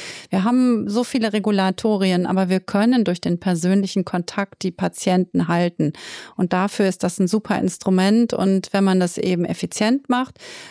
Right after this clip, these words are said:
springt ja auch noch mal ein bisschen Kohle bei rum. Also deswegen, ähm, Betriebszufriedenheit, Mitarbeiterzufriedenheit, Kundenzufriedenheit und auch noch ein bisschen wirtschaftliches Standbein. Also das muss man alles zusammennehmen, glaube ich.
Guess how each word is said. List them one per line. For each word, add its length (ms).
springt 320
ja 100
auch 60
noch 80
mal 80
ein 60
bisschen 220
Kohle 260
bei 160
rum. 420
Also 260
deswegen, 720
ähm, 340
Betriebszufriedenheit, 1080
Mitarbeiterzufriedenheit, 1200
Kundenzufriedenheit 960
und 160
auch 80
noch 80
ein 40
bisschen 280
wirtschaftliches 640
Standbein. 800
Also 400
das 220
muss 160
man 120
alles 280
zusammennehmen, 720
glaube 280
ich. 200